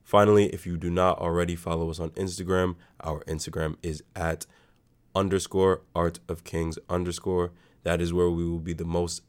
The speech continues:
active in terms of posting new episodes, um, updates on the podcast show.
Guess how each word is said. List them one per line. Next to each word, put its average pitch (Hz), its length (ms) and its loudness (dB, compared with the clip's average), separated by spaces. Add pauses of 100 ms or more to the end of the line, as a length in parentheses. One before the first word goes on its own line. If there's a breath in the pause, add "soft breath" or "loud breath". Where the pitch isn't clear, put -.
(100)
active 92 600 0
in 87 140 -6
terms 82 320 -4 (100)
of 80 320 -2 (540 soft breath)
posting 95 680 0
new 113 180 4
episodes, 90 840 2
um, 80 420 -2
updates 87 440 -4 (100)
on 85 340 0
the 85 80 -6
podcast 85 520 -8
show. 82 500 -6